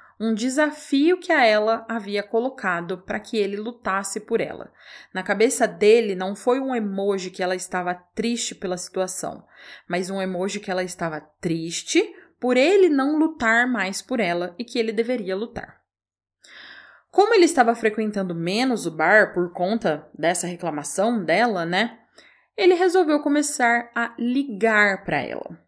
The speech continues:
Na maioria das vezes, ela não atendia essas ligações,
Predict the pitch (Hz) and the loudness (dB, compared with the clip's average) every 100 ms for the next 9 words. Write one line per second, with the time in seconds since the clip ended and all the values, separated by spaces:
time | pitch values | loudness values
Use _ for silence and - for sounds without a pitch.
0 | _ _ _ _ _ _ _ - 202 214 | _ _ _ _ _ _ _ -8 -2 2
1 | 202 226 247 233 185 190 220 202 180 175 | 4 4 4 4 2 2 2 2 0 0
2 | 170 196 233 254 220 170 170 214 254 170 | -2 -4 -4 -2 -2 -4 -6 -2 -2 -2
3 | - 160 156 196 - 233 247 269 | -6 -8 -4 -4 0 0 0 -4